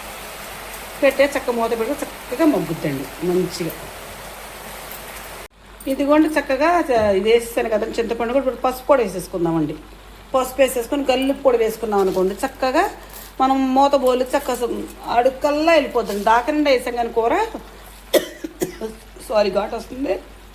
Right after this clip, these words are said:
అడుక్కల్లా వెళ్ళిపోద్దండి చక్కగా. ఇప్పుడు ఈ పులుపు చక్కగా ఈ కా-, ఈ ఉప్పు, ఈ చింత చిగురులో పులుపు, ఈ, సారీ, ఈ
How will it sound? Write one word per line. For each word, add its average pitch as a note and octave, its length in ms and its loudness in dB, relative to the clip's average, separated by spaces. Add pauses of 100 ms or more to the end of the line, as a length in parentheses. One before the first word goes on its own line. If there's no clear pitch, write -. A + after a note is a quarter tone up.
(280)
అడుక్కల్లా D4 420 4
వెళ్ళిపోద్దండి G3+ 680 0
చక్కగా. G3+ 140 -10
ఇప్పుడు G3 240 -4
ఈ G3 60 -2
పులుపు A#3 480 0 (680)
చక్కగా A3 280 -4
ఈ G3+ 200 -2
కా-, G3+ 340 0
ఈ G3+ 440 -4 (300)
ఉప్పు, A#3 340 -2 (180)
ఈ A#3 140 -4 (100)
చింత A3+ 260 -4
చిగురులో A#3 240 2
పులుపు, F#3 360 -2
ఈ, G#3 120 0 (340)
సారీ, B3 400 4 (600)
ఈ G#3 420 -2